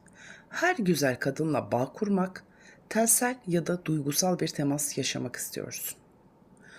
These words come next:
Ama bu arzulara doyduğunda bile içinde bir boşluk kalıyor. İşte bugün bu boşluğun kaynağını birlikte keşfedeceğiz. Burada suçlama yok, anlamaya çalışmak var.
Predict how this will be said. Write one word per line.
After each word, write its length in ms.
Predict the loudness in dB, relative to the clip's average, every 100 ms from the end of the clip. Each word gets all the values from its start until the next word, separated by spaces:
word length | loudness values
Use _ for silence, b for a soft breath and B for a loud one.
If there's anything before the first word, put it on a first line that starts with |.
| B B 4
Ama 240 | 4 4
bu 100 | 2
arzulara 840 | 6 4 4 0 2 2 0 2
doyduğunda 580 | 2 4 4 4 2 0
bile 280 | 0 -2 -4 -10 -16
içinde 500 | -8 -2 0 2 0
bir 180 | 0 -2
boşluk 400 | -2 -2 -4 -8
kalıyor. 540 | -6 -6 -6 -8 -12 -14 -20 _ B B B B _
İşte 340 | 0 2 2 -2
bugün 340 | -2 0 0 -4 -20 -20 -4
bu 160 | -2 4
boşluğun 500 | 4 4 2 0 0
kaynağını 640 | 2 4 4 2 0 0
birlikte 420 | 0 -2 -4 -4
keşfedeceğiz. 880 | -2 -2 -2 -4 -6 -8 -8 -8 -12 -16 -20 -20 -20 -20 B B B B B
Burada 380 | 0 4 4 2
suçlama 500 | -4 -6 -4 0 2
yok, 320 | 0 -2 -8 -20 -20 -20 _ _ -6
anlamaya 480 | 2 4 6 4 2
çalışmak 560 | 0 0 0 0 -2 -2
var. 360 | -4 -6 -10